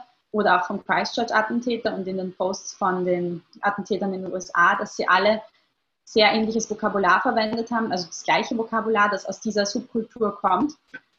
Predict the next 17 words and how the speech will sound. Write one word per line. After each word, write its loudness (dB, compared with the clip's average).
Und, 0
äh, 2
der -2
Halle-Attentäter 4
hat -2
ja 0
zum -12
Beispiel -8
auch -4
auf -14
Englisch -6
gesprochen, -2
der -4
Hanau-Attentäter -2
ja -4
auch, -2
aber -2